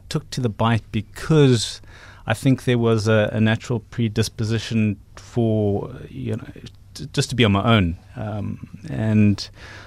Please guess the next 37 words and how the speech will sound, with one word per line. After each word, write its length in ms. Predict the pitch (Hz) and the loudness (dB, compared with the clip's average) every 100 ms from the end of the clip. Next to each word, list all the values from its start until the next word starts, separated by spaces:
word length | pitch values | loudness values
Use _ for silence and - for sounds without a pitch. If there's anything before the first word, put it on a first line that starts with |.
| - | -4
I 60 | |
think 500 | 117 131 123 - - - | 2 4 4 0 -10 -8
growing 300 | 110 113 117 | 4 6 8
up 180 | 117 110 123 | 6 4 6
unconventionally, 1120 | 117 - 110 101 110 110 - 110 107 107 107 | 6 6 6 8 6 6 6 8 8 4 2
uh, 140 | - - | -2 -2
at 160 | - 110 | -2 -2
school, 500 | - - 127 107 101 - - - - - | -2 4 6 6 2 -6 -20 -20 -18 -4
um, 500 | 104 104 101 98 98 | 4 6 6 6 4
and 500 | - 110 101 101 98 | 4 4 6 6 4
sort 200 | - 117 | 2 4
of 80 | 107 | 6
ha-, 100 | 110 | 6
having, 240 | 110 110 | 6 6
having 320 | 98 120 117 113 | 6 6 6 6
my 180 | 107 | 8
own 140 | 117 113 | 6 6
thoughts, 540 | - 127 92 - - - | 4 4 4 0 -2 -2
uh, 140 | 120 | -2
cycling, 640 | 107 - 139 135 110 107 - - - - - - | 2 4 4 4 2 2 -2 -12 -20 -20 -20 0
um, 540 | 113 110 107 107 104 - | 6 8 8 8 6 2
when 180 | 113 104 | 0 2
I 100 | 107 | 4
was 200 | 110 101 | 4 2
at 120 | 101 | 0
school 300 | - - 110 | -2 2 4
many 220 | 98 98 | 6 4
years 240 | 98 101 98 | 4 2 2
ago, 160 | 98 90 | 0 0
once 220 | 90 - | 0 -2
again, 420 | 98 104 92 101 - - - - | 2 4 4 0 -4 -16 -20 -4
was 400 | 107 104 104 - | 4 6 6 6
more 420 | 113 120 123 131 | 6 8 8 4
seen 280 | 127 - 139 | 0 0 2
as 120 | 117 | 4
a 60 | 110 | 2
hobby 500 | - - 131 120 92 | -2 2 2 2 0